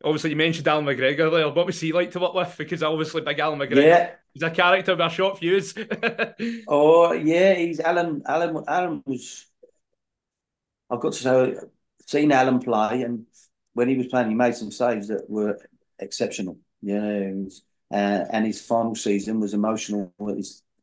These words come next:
Speaker 2: the last game when the lads left, and his testimonial. Yeah, I was, uh, really respectful to Alan and what he's achieved in the game. What he's achieved, fantastic.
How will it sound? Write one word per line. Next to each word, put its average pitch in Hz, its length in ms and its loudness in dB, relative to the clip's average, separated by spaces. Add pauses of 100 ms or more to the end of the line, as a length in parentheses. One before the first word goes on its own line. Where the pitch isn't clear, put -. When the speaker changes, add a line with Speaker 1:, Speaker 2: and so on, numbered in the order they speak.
Speaker 2:
the 98 80 -2
last 107 300 0
game 107 240 0
when 104 100 0
the 101 60 0
lads 101 280 -2
left, 101 380 -2
and 92 180 -8 (320)
his 90 160 -10
testimonial. 101 880 -2
Yeah, 101 360 -2 (200)
I 104 140 -2
was, 101 240 -6 (180)
uh, 107 120 -6
really 107 360 -2
respectful 101 480 -6
to 101 160 -6
Alan 95 240 -2
and 92 120 -8 (320)
what 104 160 2
he's 101 100 -4
achieved 101 400 -4
in 92 80 -10
the 95 80 -8
game. 95 340 -6 (300)
What 98 140 -8
he's 90 140 -10
achieved, 92 420 -12 (200)
fantastic. 104 440 -4